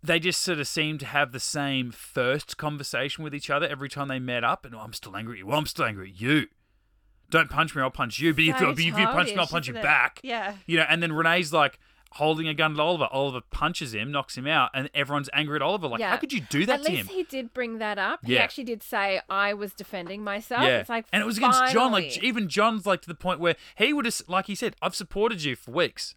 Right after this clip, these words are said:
Speaker 1: about that." But now that he's had a time to think about it, he's like, "You hurt our friend." He's like, "He had a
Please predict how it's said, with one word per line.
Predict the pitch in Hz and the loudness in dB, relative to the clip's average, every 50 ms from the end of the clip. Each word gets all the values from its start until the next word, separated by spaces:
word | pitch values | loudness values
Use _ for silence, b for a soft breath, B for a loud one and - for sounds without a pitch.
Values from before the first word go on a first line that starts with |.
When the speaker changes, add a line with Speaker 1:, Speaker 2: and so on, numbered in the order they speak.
| - | -10
Speaker 1:
about | - 120 110 123 110 - - | -6 -2 -2 -2 -2 -2 -6
that." | 113 98 - _ _ _ _ _ _ _ _ _ _ _ _ _ | -10 -10 -10 _ _ _ _ _ _ _ _ _ _ _ _ _
But | - 175 165 | 0 0 4
now | 180 175 175 | 4 4 4
that | 160 160 | 4 2
he's | 151 151 123 | 0 -2 -2
had | 147 151 135 | -2 -2 -2
a | |
time | 123 - 147 139 135 | -2 -2 -2 -2 -2
to | 123 113 | -2 -4
think | - 143 156 160 | -6 -6 -6 -4
about | 139 127 110 107 | -2 0 0 0
it, | 110 | -2
he's | 120 113 - | -4 -6 -6
like, | 131 123 - - | -6 -6 -6 -4
"You | 214 190 | -2 2
hurt | 202 190 170 147 | 4 4 4 4
our | 127 110 | 2 0
friend." | - - 165 185 185 151 | 0 0 -2 0 0 -2
He's | 139 139 | -4 -4
like, | 175 202 - | -6 -4 -2
"He | |
had | - 392 | -2 -2
a | 381 | -2